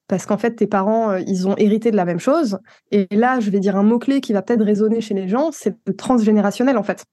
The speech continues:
On est le fruit d'un héritage culturel, familial, social, et cetera. Et la, à la seconde où t'en prends conscience, ça te libère d'un poids de culpabilité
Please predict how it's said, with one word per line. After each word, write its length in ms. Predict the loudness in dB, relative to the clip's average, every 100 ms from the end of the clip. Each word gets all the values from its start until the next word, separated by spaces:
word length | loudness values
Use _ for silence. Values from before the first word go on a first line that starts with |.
| _ _ _ _ _ 0
On 1080 | 2 2 0 -2 0 0 0 0 2 4
est 100 | 4
le 160 | 4 0
fruit 460 | -4 -10 0 2 4
d'un 300 | 0 2 0
héritage 580 | 0 0 0 0 -2 -4 _ _ _ _
culturel, 580 | -4 -4 -2 -2 0 0
familial, 680 | -2 -2 0 2 2 2 -2
social, 480 | -4 -6 -2 0 0
et 80 | -4
cetera. 460 | -8 -6 0 -2 -2 -16 -20 0
Et 300 | 4 4 4
la, 300 | 2 2 0 -2
à 80 | 0
la 100 | 0
seconde 480 | 0 0 2 4 2
où 100 | 0
t'en 220 | -2 -4
prends 180 | 0 0
conscience, 540 | 0 0 -2 -4 -4 -8 -8 -20 _
ça 220 | -4 -2
te 100 | 0
libère 640 | 0 2 4 4 2 2 -4
d'un 200 | -2 -2
poids 140 | 0
de 100 | 0
culpabilité 720 | 0 0 0 2 0 0 -2